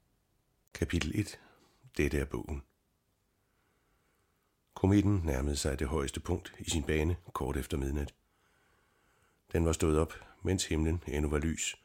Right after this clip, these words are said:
over solens nedgangssted bag de lave højdedrag i øst. Allerede før det strålende hår, der stod over den som en rød, lysende tåge, var kommet til syne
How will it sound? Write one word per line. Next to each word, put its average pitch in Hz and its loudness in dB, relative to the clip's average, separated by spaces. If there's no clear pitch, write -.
over 82 0
solens 90 2
nedgangssted 85 0
bag 82 0
de 82 0
lave 73 2
højdedrag 73 -4
i 73 -4
øst. 71 -4
Allerede 87 6
før 87 2
det 78 -6
strålende 76 0
hår, 82 -2
der - -4
stod 85 0
over 78 0
den 85 0
som 71 -8
en 67 -4
rød, 71 -2
lysende 73 -6
tåge, 73 -2
var 73 -8
kommet 69 -4
til 80 -4
syne 85 -2